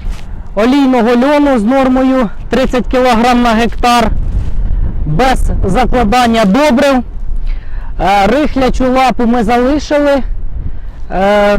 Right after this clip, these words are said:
так, для того, щоб зробити дренажний канал для, для накопичення вологи.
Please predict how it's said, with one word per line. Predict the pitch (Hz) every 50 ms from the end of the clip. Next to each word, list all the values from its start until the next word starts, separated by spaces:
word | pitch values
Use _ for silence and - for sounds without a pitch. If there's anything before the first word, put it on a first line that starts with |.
| - -
так, | - 240 226
для | 202 226 240 220
того, | - 262 254 247 233
щоб | - 254 240 202
зробити | 202 240 247 202 254 226 - 240
дренажний | 196 226 226 233 240 247 233 202 233 240 226
канал | 220 - 240 240 254 262 254 240
для, | - - 226 226
для | 214 190 214 233 233
накопичення | 226 226 226 226 240 233 - 254 247 220 - 233 226 226 226
вологи. | 220 226 233 233 233 233 233 220 202 202 202 190